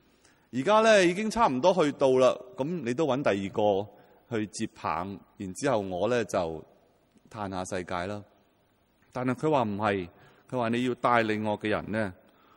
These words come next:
去承受嗰個嘅地土。所以我太太呢，就唔敢話畀我知有段噉嘅聖經，講咗段噉嘅嘢，因為佢知道我一聽到呢，就可能會，啊，覺得嗰個你就係約書亞啦，你應該去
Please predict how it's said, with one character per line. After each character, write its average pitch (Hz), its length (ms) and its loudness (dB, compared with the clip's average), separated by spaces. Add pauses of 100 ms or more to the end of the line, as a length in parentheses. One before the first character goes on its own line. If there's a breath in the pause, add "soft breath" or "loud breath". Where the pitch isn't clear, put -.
(140 soft breath)
去 117 260 0 (1300 soft breath)
承 104 260 -2
受 107 240 2
嗰 123 160 -2
個 113 120 -4
嘅 95 280 -4
地 85 240 -8
土。 87 320 -8 (1400 soft breath)
所 196 140 2
以 196 60 6
我 156 100 0
太 156 140 2
太 151 160 -2
呢， 165 140 0
就 131 120 0
唔 87 160 -8
敢 95 200 -6
話 104 120 -2
畀 117 140 -6
我 101 120 -6
知 - 180 -2
有 107 140 0
段 104 220 -4
噉 90 220 -6
嘅 110 100 -2
聖 90 280 -6
經， 98 260 -4 (320 loud breath)
講 110 160 0
咗 120 100 2
段 95 200 -4
噉 92 240 -4
嘅 107 80 0
嘢， 90 180 -2
因 117 100 0
為 120 80 0
佢 107 140 -6
知 123 160 -4
道 110 80 0
我 101 180 2
一 - 40 4
聽 123 280 4
到 107 200 0
呢， 107 200 4 (380 loud breath)
就 98 160 -4
可 110 160 2
能 87 400 -2
會， 101 300 -2 (320)
啊， 120 240 4
覺 117 140 -4
得 139 120 0
嗰 127 180 2
個 117 120 4
你 101 120 0
就 104 140 -4
係 98 100 -4
約 101 140 -2
書 - 260 -6
亞 92 200 0
啦， 92 180 -2
你 98 140 -4
應 113 120 -2
該 107 160 2
去 110 120 -4